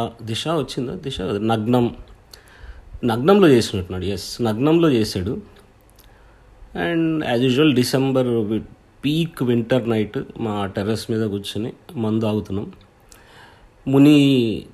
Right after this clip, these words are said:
తన ఆర్జీవీ ఎక్స్పీరియన్సెస్, పనిచేసినవి అన్నీ చెప్తున్నాడు. It was very interesting. అంటే, ఒక నారాయణ్ ఖేడ్ పక్కన ఒక స్మాల్ విలేజ్ నుంచి వచ్చిన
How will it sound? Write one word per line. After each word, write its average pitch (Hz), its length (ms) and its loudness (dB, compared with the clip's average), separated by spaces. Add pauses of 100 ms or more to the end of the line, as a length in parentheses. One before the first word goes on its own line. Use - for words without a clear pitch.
(100)
తన 123 120 4
ఆర్జీవీ 120 500 4
ఎక్స్పీరియన్సెస్, 117 680 -2
పనిచేసినవి 113 680 0
అన్నీ 110 240 0
చెప్తున్నాడు. 101 520 -6 (1000)
It 196 80 6
was 180 100 4
very 170 160 8
interesting. 156 460 4 (840)
అంటే, 135 120 -2
ఒక 139 120 0
నారాయణ్ 135 440 4
ఖేడ్ 131 280 2
పక్కన 131 300 0
ఒక 131 280 -2
స్మాల్ 131 500 0
విలేజ్ 123 360 2
నుంచి 120 260 -2
వచ్చిన 113 420 -4